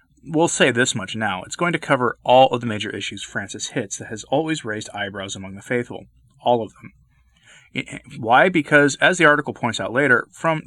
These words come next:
day one, Francis has been about fraternity, a universal group hug. When he emerged from the loggia on that fateful day in twenty thirteen, he addressed the world as brothers.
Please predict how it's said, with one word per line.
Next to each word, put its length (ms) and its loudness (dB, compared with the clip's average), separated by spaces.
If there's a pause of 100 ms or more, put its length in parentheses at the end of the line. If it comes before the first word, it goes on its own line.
day 180 4
one, 260 -4
Francis 440 -8
has 240 -2
been 160 -8
about 260 -8
fraternity, 640 -2 (220)
a 40 0
universal 500 2
group 360 -4
hug. 280 -16 (680)
When 120 0
he 60 4
emerged 320 4
from 100 0
the 80 2
loggia 500 0
on 120 -10
that 160 -16
fateful 400 -6
day 240 -10
in 100 -14
twenty 240 -12
thirteen, 600 -12
he 160 -2
addressed 320 4
the 80 -2
world 340 -6
as 140 -8
brothers. 520 -4